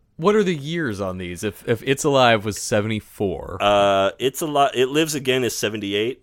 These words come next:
Speaker 1: Okay.
Speaker 2: And then a full, uh, nine years later, It's Alive Three in eighty-seven.
Speaker 1: Eighty-seven. Wow.
Speaker 2: So
Speaker 1: You know, that's in a money wheelhouse for straight to
Speaker 2: You know,
Speaker 1: video
Speaker 2: you know who's in
Speaker 1: horror.
Speaker 2: It's Alive Three?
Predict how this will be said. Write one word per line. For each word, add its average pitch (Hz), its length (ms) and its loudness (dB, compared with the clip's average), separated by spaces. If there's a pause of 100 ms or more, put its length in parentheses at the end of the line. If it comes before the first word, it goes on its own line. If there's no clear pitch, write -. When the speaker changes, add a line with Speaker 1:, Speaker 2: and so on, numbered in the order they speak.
(160)
Speaker 1:
Okay. 92 360 -14
Speaker 2:
And 95 160 -4
then 92 240 -4
a 87 100 -8
full, 107 600 0
uh, 82 340 -2
nine 90 420 -6
years 90 280 -8
later, 87 260 -6
It's - 160 -12
Alive 80 300 -8
Three 82 180 -10
in 78 80 -10
eighty-seven. 76 580 -12
Speaker 1:
Eighty-seven. 95 960 -10
Wow. 87 520 -6
Speaker 2:
So - 380 -20 (140)
Speaker 1:
You 135 140 -6
know, 151 60 -4
that's 156 260 -2
in 247 80 -4
a 226 60 -2
money 147 420 -2
wheelhouse 104 800 -2
for 87 340 -8
straight - 380 -6
to 107 140 -14
Speaker 2:
You 101 140 -2
know, 131 140 2
Speaker 1:
video - 160 0
Speaker 2:
you 123 60 -2
know 135 120 4
who's 120 220 0
in 131 140 2
Speaker 1:
horror. 110 180 -10
Speaker 2:
It's 110 140 -10
Alive 95 340 0
Three? 90 420 -10